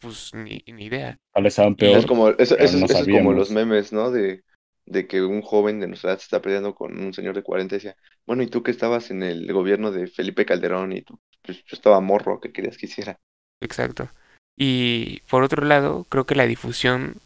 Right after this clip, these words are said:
Speaker 1: de, que se le da a las cosas en las redes sociales últimamente ha, eh, aumentado muchísimo, muchísimo.
Speaker 2: Sí.
Speaker 3: Sí.
Speaker 2: Yo soy de la idea de que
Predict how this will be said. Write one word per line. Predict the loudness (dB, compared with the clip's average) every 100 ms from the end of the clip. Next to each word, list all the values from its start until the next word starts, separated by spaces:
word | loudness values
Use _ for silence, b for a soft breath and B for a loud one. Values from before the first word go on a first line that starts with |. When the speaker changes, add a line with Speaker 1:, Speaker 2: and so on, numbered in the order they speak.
| _
Speaker 1:
de, | -12 -12
que | -6 -6
se | -2 -2
le | -2
da | 0
a | 0
las | 0
cosas | -4 -4
en | -4
las | -2
redes | -2
sociales | -2 -4 -4 -2
últimamente | -2 -2 -2 -2 0
ha, | 2 0 -4 b b
eh, | 0 2 0
aumentado | 0 0 2 2 2 2
muchísimo, | -4 -6 -6 -4 -4 -4
muchísimo. | -6 -6 -6 -6 -6
Speaker 2:
Sí. | 0 0 0 -4 _ _
Speaker 3:
Sí. | 2 6 6
Speaker 2:
Yo | 4
soy | 6
de | 8
la | 8
idea | 6 6
de | 6
que | 4 2 2 -2